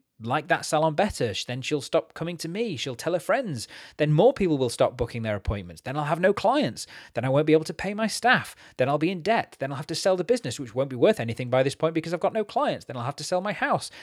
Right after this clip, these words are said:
Then where am I gonna live?" See, it's crazy, but this is what our minds do to us. Fear of failure, whether you realize it or not, is probably the number one dream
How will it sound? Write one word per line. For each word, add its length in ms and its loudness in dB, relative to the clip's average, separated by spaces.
Then 180 6
where 140 6
am 80 6
I 20 6
gonna 140 6
live?" 340 8
See, 360 4
it's 160 -12
crazy, 580 2
but 320 4
this 300 2
is 160 -8
what 160 0
our 100 0
minds 380 -2
do 240 6
to 240 2
us. 260 -10
Fear 240 4
of 80 -2
failure, 480 2
whether 200 -6
you 100 -2
realize 400 2
it 80 -2
or 80 -4
not, 380 -4
is 320 0
probably 840 0
the 80 -6
number 500 0
one 340 2
dream 500 0